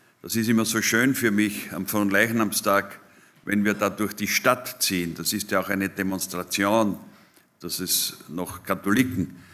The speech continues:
in der Stadt und im Lande gibt. Da sind immer tausende Leute und das, was sie dort immer gesagt haben, das habe ich,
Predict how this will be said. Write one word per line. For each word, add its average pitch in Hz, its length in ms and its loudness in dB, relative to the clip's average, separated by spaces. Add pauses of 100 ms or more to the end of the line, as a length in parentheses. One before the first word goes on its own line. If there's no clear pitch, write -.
(180)
in - 120 -8
der 90 100 -2
Stadt 85 380 0
und 90 140 -2
im 90 100 0
Lande 90 320 -2
gibt. 101 280 -8
Da 107 80 4
sind 113 180 2
immer 113 320 4
tausende 101 400 0
Leute 104 460 0 (560)
und 95 200 -4 (920)
das, 107 220 2
was 104 140 4
sie 110 100 2
dort 104 280 0
immer 104 180 2
gesagt 98 460 -2
haben, 98 180 0
das 95 180 -4
habe 101 200 2
ich, 95 80 -2